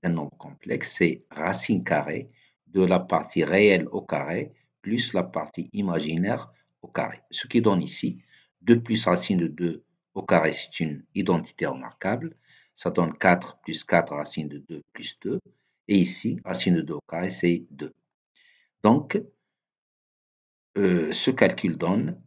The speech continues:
quatre plus deux plus deux, ça fait huit. Et ici, on a quatre racines de deux. Donc, ce qui donne racine de huit plus quatre racine de deux. En factorisant par quatre, on trouve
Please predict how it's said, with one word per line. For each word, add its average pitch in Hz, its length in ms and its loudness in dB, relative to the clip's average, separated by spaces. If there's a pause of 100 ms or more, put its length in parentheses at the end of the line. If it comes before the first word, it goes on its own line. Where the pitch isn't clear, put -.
quatre - 440 4
plus - 320 -6
deux 92 260 4
plus 73 300 -4
deux, 73 140 -4
ça - 160 -6
fait - 340 -10 (100)
huit. 117 360 -2 (340)
Et 95 60 -2
ici, 90 460 -2
on 90 200 -4
a 98 300 -4
quatre 117 320 4
racines 78 480 -4
de 60 100 -10
deux. - 160 -20 (480)
Donc, 110 220 -2
ce - 100 -2
qui 87 160 -4
donne - 360 -6
racine 85 500 0
de 82 80 -4
huit 101 380 -4
plus 87 240 -6
quatre - 240 -2
racine 127 280 -12
de 113 100 -14
deux. - 220 -10 (560)
En 120 180 6
factorisant 87 760 0
par - 320 -18
quatre, 117 320 -6
on 82 80 -12
trouve 117 340 -18